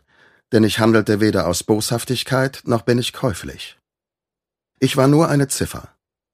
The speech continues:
Selbst jetzt wünsche ich nichts anderes als das, was ich besitze, denn ich besitze in der Tat sehr viel. Ich diente auf diesem Posten für knapp achtzig Jahre.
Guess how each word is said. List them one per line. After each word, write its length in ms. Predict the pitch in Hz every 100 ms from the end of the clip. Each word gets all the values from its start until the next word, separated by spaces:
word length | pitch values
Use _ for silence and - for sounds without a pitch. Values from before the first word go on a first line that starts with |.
| _ _ _
Selbst 380 | - 120 - -
jetzt 360 | 135 - -
wünsche 240 | 98 104 -
ich 180 | - 120
nichts 260 | 127 -
anderes 440 | - 95 - 90 -
als 220 | 82 -
das, 480 | 73 - - - _ -
was 220 | 85 80
ich 140 | 78
besitze, 500 | 85 90 90 - 71 _ - - - -
denn 120 | 80
ich 100 | -
besitze 440 | 90 90 82 -
in 120 | 73
der 120 | 71 67
Tat 300 | 87 71 -
sehr 200 | 73 67
viel. 320 | - - 87 _ _ _ _ _ _ _ _ _ _ _ _ _ _ _ _ _ _ _ _
Ich 200 | 123 113
diente 380 | - 147 170 143
auf 100 | 104
diesem 280 | 113 95 92
Posten 380 | 117 127 - 104
für 160 | 101
knapp 340 | - 104 95 -
achtzig 440 | 98 - - -
Jahre. 360 | 76 - -